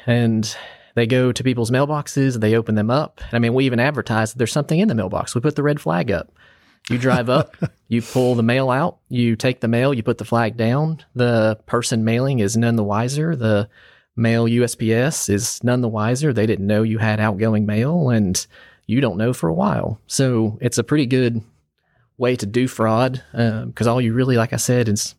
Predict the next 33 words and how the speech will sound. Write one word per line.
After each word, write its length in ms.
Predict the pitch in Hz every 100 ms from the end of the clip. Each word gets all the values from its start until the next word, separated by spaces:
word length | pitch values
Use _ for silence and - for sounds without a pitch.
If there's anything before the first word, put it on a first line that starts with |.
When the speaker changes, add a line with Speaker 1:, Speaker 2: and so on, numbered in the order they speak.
| -
Speaker 1:
opportunity 580 | 123 - 110 120 131 135
and 80 | 120
time. 360 | 139 131 110 - _ _ _ _ _
Speaker 2:
Okay. 440 | 190 214 247 285 - - - _ - _ - - -
Speaker 1:
So, 440 | - 147 127 120 107 - - - -
yeah, 180 | 139 139
I 40 | 120
mean, 320 | 120 113 -
if 140 | 113
you 40 | 123
think 160 | 131
about 380 | 131 120 110 - _ _ _
even 220 | 131 131 131
as 80 |
a 40 | 120
business, 480 | 135 165 92 107 -
we're 100 | 107
seeing 280 | 123 123
a 80 | 113
lot 180 | 110 113
of 140 | 110
this 160 | 110 104
fraud, 600 | - 113 120 110 107 110 - 147
um, 440 | 131 131 127 110 - _ _ _ -
businesses 440 | 117 123 - 113
that 120 | 123 110
mail 200 | 120 117
checks 320 | - 113 -
to 100 | 120
their 120 | 117
vendors. 580 | 135 127 104 110 - - - - - - - -
You 120 | 110
write 300 | 117 113